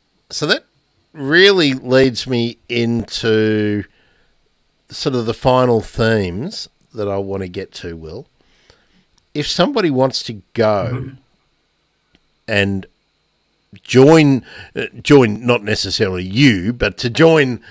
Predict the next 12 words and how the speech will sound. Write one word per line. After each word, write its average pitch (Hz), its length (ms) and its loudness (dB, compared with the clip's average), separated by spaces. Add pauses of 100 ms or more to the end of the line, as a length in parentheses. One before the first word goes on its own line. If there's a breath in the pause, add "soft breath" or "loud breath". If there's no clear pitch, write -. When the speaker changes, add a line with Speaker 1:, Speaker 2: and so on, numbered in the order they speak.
(480 loud breath)
Speaker 1:
the, 120 420 -2 (380)
the 120 160 -2
wonderful 139 460 4
people 120 440 0
of 107 260 -2
Rwanda 107 760 0
and 104 320 -2 (140)
Kigali 101 720 -4 (260)
and 98 180 -4
go 107 180 2
bird 98 260 -2
watching, 90 480 -10